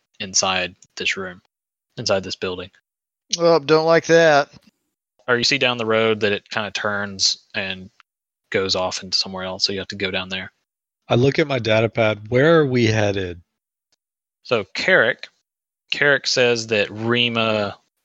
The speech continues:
Speaker 1: Rima's, Rima's warehouse is basically down this street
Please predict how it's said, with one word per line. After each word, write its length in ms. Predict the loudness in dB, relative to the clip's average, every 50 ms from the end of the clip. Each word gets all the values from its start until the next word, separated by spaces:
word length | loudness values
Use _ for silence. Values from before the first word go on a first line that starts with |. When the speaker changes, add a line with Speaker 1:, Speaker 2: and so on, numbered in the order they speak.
| _ _ _ _ _ _
Speaker 1:
Rima's, 640 | -4 -2 -2 0 0 0 0 0 2 0 0 0 -2 -6 _ _ _ _ _ _ _ _ _ _ _
Rima's 320 | -4 -2 0 0 0 0 0
warehouse 480 | 2 2 2 2 2 2 0 0 -2 -4
is 180 | -6 -8 -6
basically 960 | -2 0 0 2 2 0 -2 -2 -4 -4 -4 -2 -2 -2 -2 -2 -2 -4 -6 -8 -12 _ _ _ _ _ _ _ _ _ _ _ _
down 340 | -2 0 0 2 0 0 -2
this 180 | -2 -2 0 2
street 540 | 2 0 0 0 0 0 0 0 -2 -4